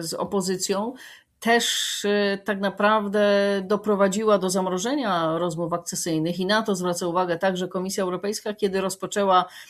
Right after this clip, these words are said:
odwierty poszukiwawcze, e, ropy i gazu na Morzu Śródziemnym. Władze w Nikozji mówią, że Turcja robi to na wodach terytorialnych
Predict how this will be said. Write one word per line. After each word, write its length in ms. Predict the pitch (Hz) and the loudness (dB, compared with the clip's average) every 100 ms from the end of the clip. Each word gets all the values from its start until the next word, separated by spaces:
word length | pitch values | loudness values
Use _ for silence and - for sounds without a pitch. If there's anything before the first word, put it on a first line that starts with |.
| _ - | _ -4
odwierty 840 | 214 180 185 190 185 180 175 170 175 | 0 2 4 2 0 0 2 2 0
poszukiwawcze, 840 | 175 190 180 170 170 - 180 160 156 - - _ | -4 -6 -4 -2 -2 -2 -2 0 -2 -10 -20 _
e, 360 | 165 160 160 175 | -8 -4 -2 0
ropy 280 | 226 220 | 0 0
i 80 | 220 | -4
gazu 720 | 175 208 208 202 202 196 202 196 | 2 2 2 0 0 0 -4 -4
na 120 | 233 | -2
Morzu 240 | 214 185 180 | -2 -2 -4
Śródziemnym. 1000 | - 190 175 170 160 170 190 196 202 220 208 - | -4 -4 -4 -4 -4 -6 -6 -8 -8 -10 -14 -8
Władze 380 | 180 190 185 170 | 2 4 4 0
w 60 | |
Nikozji 340 | 180 208 185 180 | -2 0 0 0
mówią, 300 | 185 202 185 | 0 -2 0
że 240 | 180 170 | 2 2
Turcja 340 | 185 180 196 | 0 -4 -2
robi 220 | 180 180 175 | -2 -2 -2
to 360 | 185 170 156 - - | -2 -2 -4 -10 -6
na 260 | 185 180 | 0 0
wodach 460 | 165 185 185 170 165 | 2 0 2 0 -2
terytorialnych 1080 | - 190 180 180 175 180 175 165 151 - | -4 -4 -2 -4 0 0 0 -2 -4 -8